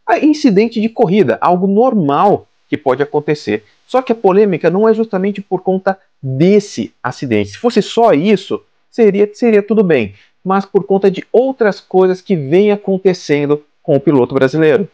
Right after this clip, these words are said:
Agora, vamos pegar os lances anteriores que eu pedi pra vocês guardarem na memória. Lembro que Rafa Câmara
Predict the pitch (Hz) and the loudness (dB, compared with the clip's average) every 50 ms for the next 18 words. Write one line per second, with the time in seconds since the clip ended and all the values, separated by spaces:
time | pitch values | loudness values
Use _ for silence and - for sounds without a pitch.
0 | _ _ - - 226 240 247 262 269 262 - - 147 139 185 214 226 226 226 - | _ _ -2 0 2 2 2 0 0 -2 -6 -8 -4 -2 0 0 0 -2 -2 -4
1 | 190 156 165 185 180 175 147 135 151 170 175 - 151 131 160 208 208 208 202 185 | -2 0 0 0 0 -2 -2 -2 -4 -4 -4 -6 -4 -2 0 0 0 0 -2 -2
2 | 175 143 147 160 165 165 - 165 147 - 143 131 - - - 156 151 151 147 - | 0 2 0 0 0 -2 -4 -6 -4 -2 -4 -4 -2 -2 -2 0 0 0 -2 -2
3 | - 151 151 139 123 143 151 143 143 131 123 131 139 147 147 147 143 139 139 139 | -2 -2 -2 -2 -2 0 0 0 -2 -2 -2 0 0 0 0 -2 -2 -4 -4 -4
4 | 139 139 143 127 113 107 107 104 104 - - - _ _ _ _ _ _ _ _ | -2 -2 -2 0 0 0 0 0 -2 -6 -10 -18 _ _ _ _ _ _ _ _
5 | - 180 220 233 214 220 220 - 185 165 180 180 - 160 - - - 165 160 170 | -2 0 0 0 0 -4 -4 -4 -2 -2 -2 -4 -4 -8 -8 -6 -4 -4 -2 -2
6 | 165 - | -6 -8